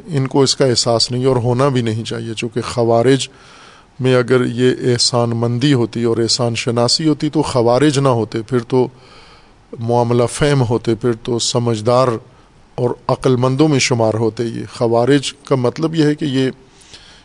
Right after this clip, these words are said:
کسی حقیقت کو نہیں سمجھتے، نہ احسان اور نہ احسان کے تقاضے جانتے ہیں۔ اور یہ کام جو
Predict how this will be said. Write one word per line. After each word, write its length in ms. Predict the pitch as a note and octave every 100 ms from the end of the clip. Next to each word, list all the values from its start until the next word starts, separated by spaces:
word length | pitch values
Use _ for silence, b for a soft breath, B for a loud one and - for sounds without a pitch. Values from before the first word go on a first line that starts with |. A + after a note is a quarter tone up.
| _ -
کسی 240 | C#3 D3
حقیقت 500 | C3 A#2+ B2 A2 C3+
کو 100 | C#3+
نہیں 240 | B2+ A#2 A#2+
سمجھتے، 420 | - A2 G#2 A#2
نہ 100 | A#2+
احسان 520 | A#2 A2 - B2 B2
اور 100 | A#2+
نہ 120 | G#2+
احسان 460 | A#2+ A2 - A#2 A2+
کے 120 | A2+
تقاضے 480 | A2 A#2 A#2+ A#2 A#2
جانتے 420 | A2 A2 A2 A2
ہیں۔ 100 | A#2 C3+ - _ B B B B B B B B B - - -
اور 160 | C3+
یہ 200 | B2 D#3+
کام 320 | F#3 F3+ F3 F3
جو 300 | E3 D#3+